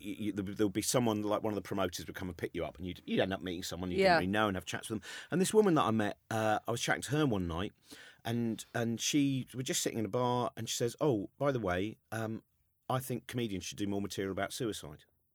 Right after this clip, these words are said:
Speaker 1: Right? And I knew there would be something connected to this. And she explained that her daughter had killed herself. And she wanted, uh, she thinks that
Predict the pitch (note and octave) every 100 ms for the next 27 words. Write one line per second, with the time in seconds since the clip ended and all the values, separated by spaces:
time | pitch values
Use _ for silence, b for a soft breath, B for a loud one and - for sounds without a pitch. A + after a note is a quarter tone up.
0 | _ D2 E2 G#2+ A2 B2 C#3 D3+ B2+ A2
1 | G#2 G2+ F#2 G2 - - - F2+ B2+ -
2 | b b b b G2+ - B2+ A#2+ - -
3 | G#2 F#2+ F#2+ - F#2+ - - F#2+ F#2 F2+
4 | F2 - F2+ D#3 B2 D#2 - B1 - _
5 | _ _ b b b - F#2 - A2+ G#2
6 | A2 A#2 - G#2 F#2 - - - F#2+ F#2
7 | F#2 F#2 F2+ F2+ F#2 - - G#2+ - B2
8 | A2 - A2+